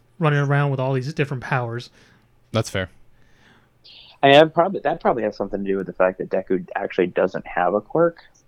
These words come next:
Speaker 3: And so maybe he's, you know, able to access, 'cause, you know, all, well, I guess All Might didn't have a
Speaker 2: Yeah, he
Speaker 3: quirk
Speaker 2: was
Speaker 3: either, did he?
Speaker 2: quirkless, too.
Speaker 1: Yeah, because from my understanding, all the people that more or less, um,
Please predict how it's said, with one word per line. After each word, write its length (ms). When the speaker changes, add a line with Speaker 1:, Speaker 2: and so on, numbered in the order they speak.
Speaker 3:
And 140
so 80
maybe 240
he's, 240
you 140
know, 160
able 260
to 120
access, 540
'cause, 380
you 100
know, 180
all, 440
well, 340
I 80
guess 160
All 120
Might 200
didn't 240
have 100
a 80
Speaker 2:
Yeah, 60
he 40
Speaker 3:
quirk 140
Speaker 2:
was 100
Speaker 3:
either, 200
did 100
he? 60
Speaker 2:
quirkless, 120
too. 240
Speaker 1:
Yeah, 160
because 220
from 160
my 120
understanding, 440
all 80
the 60
people 260
that 180
more 200
or 40
less, 300
um, 500